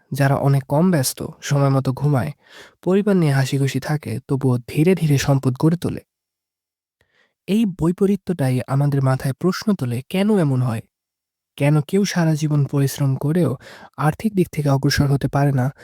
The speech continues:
আর অন্য কেউ তুলনামূলক কম পরিশ্রম করেও টাকাকে নিয়ন্ত্রণ করতে পারে? আমরা ছোটবেলায় যে মন্ত্র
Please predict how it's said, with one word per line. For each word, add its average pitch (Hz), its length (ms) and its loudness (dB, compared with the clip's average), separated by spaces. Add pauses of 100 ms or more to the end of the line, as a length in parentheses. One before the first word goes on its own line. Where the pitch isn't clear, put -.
(220)
আর 131 120 0
অন্য 147 240 2
কেউ 147 140 0
তুলনামূলক 143 680 2
কম 160 240 0
পরিশ্রম 180 440 0
করেও 139 300 0
টাকাকে 135 420 -4
নিয়ন্ত্রণ 139 400 2
করতে 123 280 -4
পারে? 123 240 -2 (1800)
আমরা 233 260 4
ছোটবেলায় 220 540 2
যে 165 100 0
মন্ত্র 156 560 0